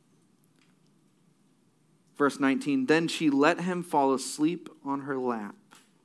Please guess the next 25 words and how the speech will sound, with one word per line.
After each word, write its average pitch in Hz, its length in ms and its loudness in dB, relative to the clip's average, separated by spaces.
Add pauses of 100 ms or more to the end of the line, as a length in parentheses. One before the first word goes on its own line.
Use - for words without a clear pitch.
(920)
and 139 220 0
called 165 560 4
a 147 160 0
man 151 380 0
to - 120 -4
shave 147 400 2
off 143 260 4
the 131 80 -6
seven 151 380 0
braids 139 400 2
of 139 60 -4
his 139 140 -4
head. - 420 -6 (960)
In 156 140 2
this 165 260 6
way, 147 260 6
she 143 200 -2
made 135 260 2
him 123 180 -2
helpless 139 520 0
and 131 100 -2
his 120 80 -2
strength 135 400 -4
left 127 260 0
him." 104 220 -6